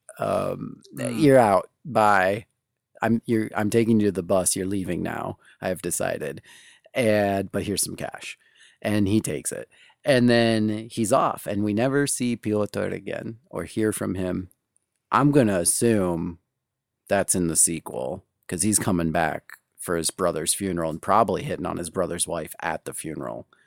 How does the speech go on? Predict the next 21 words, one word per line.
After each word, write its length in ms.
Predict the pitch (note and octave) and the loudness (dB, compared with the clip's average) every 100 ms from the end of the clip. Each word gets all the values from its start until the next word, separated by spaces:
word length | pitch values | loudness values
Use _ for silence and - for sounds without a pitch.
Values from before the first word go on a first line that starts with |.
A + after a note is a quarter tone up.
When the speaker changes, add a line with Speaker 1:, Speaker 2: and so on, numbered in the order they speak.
| _ _ | _ _
Speaker 1:
'cause 180 | - E2 | -10 -10
Piotr's 640 | - B2+ A#2+ G2+ G2 E2 | -6 2 2 2 0 -2
not 300 | F2 F2+ D#2+ | 0 0 0
a 40 | D2+ | -4
good 200 | D#2+ C#2+ | -10 -10
man. 320 | C#2 - A2 - - | -10 -8 -10 -12 -12
<laughs> 60 | - - - _ _ _ _ _ _ D#2+ | -14 -16 -20 _ _ _ _ _ _ -20
Speaker 2:
Well, 220 | A#2 A#2 | -8 -4
let's 240 | A2 - | -2 -4
talk 340 | - D3 C#3+ - | -4 -2 -2 -2
more 200 | B2+ A2 | 0 2
about 260 | G2+ G2 | 4 4
Mother's 460 | G2+ G2 F#2+ G2 - | 4 0 0 -4 -8
fate 580 | - G2 - - - - | -8 -8 -10 -10 -10 -8
here 160 | A2+ F#2+ | -4 -4
in 60 | |
a 60 | F#2 | -4
few 180 | - F#2+ | -4 -6
minutes. 560 | F#2 - - - - | -8 -12 -10 -8 -6
But 80 | - | -2
Speaker 1:
Yes. 600 | G2 - - - - - | 0 0 0 -2 -2 -2